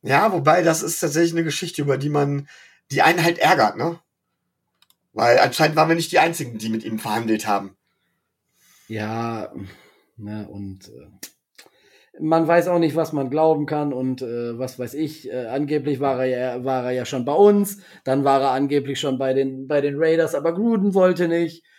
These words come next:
Speaker 2: Gronk war auch schon angeblich bei den Raiders, also es ist viel Quatsch, was, äh, was momentan rund um Tom Brady passiert.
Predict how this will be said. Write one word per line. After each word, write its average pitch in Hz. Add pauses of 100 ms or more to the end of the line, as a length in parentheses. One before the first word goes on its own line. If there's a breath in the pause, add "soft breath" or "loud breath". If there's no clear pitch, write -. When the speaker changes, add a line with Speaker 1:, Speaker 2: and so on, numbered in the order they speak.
(140)
Speaker 2:
Gronk 143
war 131
auch 180
schon 175
angeblich 165
bei 156
den 147
Raiders, 143
also 123
es 123
ist 120 (100)
viel 156
Quatsch, 135
was, 127
äh, 117 (440)
was 160
momentan 165
rund 165
um 165
Tom 160
Brady 151
passiert. 131